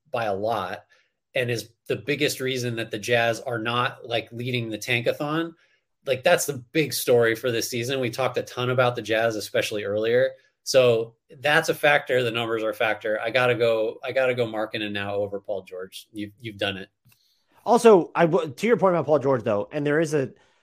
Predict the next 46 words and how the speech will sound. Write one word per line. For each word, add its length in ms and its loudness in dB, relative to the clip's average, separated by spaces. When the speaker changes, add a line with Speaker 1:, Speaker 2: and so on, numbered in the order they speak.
Speaker 2:
Paul, 240 4
so 280 4
just, 400 2
this 180 6
is 80 -2
just 140 0
one 220 6
number 240 0
that 120 0
illustrates 420 -4
it. 160 -6
Paul 200 6
George, 480 6
fifty-six 440 -2
point 200 0
eight 60 0
percent 260 -2
of 60 0
his 80 -2
three-pointers 560 2
have 80 -2
been 120 0
assisted. 520 0
Markkanen, 440 4
that 140 0
number 200 0
is, 80 -4
like, 140 -4
ninety-one 440 -4
percent 280 -10
of 60 -12
his 100 -14
three-pointers. 420 -4
Speaker 1:
Yeah. 60 -12
Speaker 2:
This, 140 -4
this, 140 -10
there's, 360 2
there's 180 4
definitely 360 6
a 60 2
case 280 2
to 100 -6
be 80 0
made 260 2
there, 180 4
but 360 6